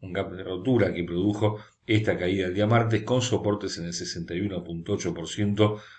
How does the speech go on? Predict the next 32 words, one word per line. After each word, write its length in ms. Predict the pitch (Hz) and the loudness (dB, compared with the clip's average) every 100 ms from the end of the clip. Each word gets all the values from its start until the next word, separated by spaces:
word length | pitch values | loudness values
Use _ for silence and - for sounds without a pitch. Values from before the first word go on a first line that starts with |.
| _ _ | _ _
del 180 | 101 110 | 4 6
alza, 340 | 117 113 110 | 8 6 4
ciento 360 | - 131 127 - | 4 2 2 0
cinco 340 | 120 113 101 | 0 0 0
noventa 320 | 87 85 82 | 0 -4 -2
y 80 | 90 | 0
nueve, 240 | 110 110 | 4 4
ciento 360 | 104 113 104 90 | 4 0 0 0
veinticinco 520 | 85 82 - 107 92 | -2 -4 -6 -4 -4
cuarenta 300 | 90 85 82 | -2 -4 -4
y 40 | 87 | -4
siete, 440 | 131 120 123 120 - - - _ | 0 2 2 0 -6 -18 -20 _
que 120 | 127 | 4
aparece 420 | 107 104 104 110 | 6 6 4 2
en 80 | 98 | 2
ciento 380 | - 117 107 87 | 2 2 2 2
trece 280 | 104 98 85 | 0 0 -2
cuarenta 320 | 85 82 82 | -2 -4 -4
y 60 | |
cinco. 360 | 85 90 76 82 | -6 -8 -12 -8
Más 200 | 95 - | -6 -2
abajo, 500 | 104 113 113 110 113 - - - | 2 4 4 2 0 -12 -20 -8
ciento 520 | - 123 123 117 110 | 0 2 4 6 8
once 240 | 110 107 | 8 4
noventa 320 | 90 92 90 | -2 -4 -2
y 60 | 101 | -2
cinco, 340 | - 143 123 | 0 -2 0
al 80 | 98 | 2
alza 260 | 110 110 98 | 4 2 0
ciento 400 | - 117 110 92 | 0 2 2 0
diecisiete 480 | 87 87 - 107 90 | -2 -4 -4 -2 0
cuarenta 540 | 98 110 110 110 110 | 4 6 8 8 6